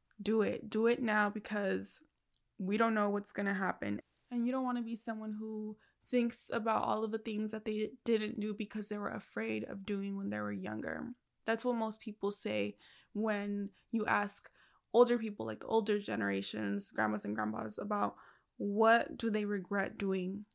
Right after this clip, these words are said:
that they wish they would have done. And a lot of them say that they wish they would have gone after what they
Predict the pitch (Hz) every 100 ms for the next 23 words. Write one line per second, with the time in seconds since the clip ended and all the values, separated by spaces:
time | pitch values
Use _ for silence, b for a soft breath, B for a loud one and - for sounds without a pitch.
0 | - 220 214 214 208 208 214 196 202 196
1 | 196 208 202 202 202 202 202 190 185 208
2 | - b b b - - 214 214 220 -
3 | 220 202 202 202 - 214 220 101 - 101
4 | 104 101 - 107 101 107 113 110 104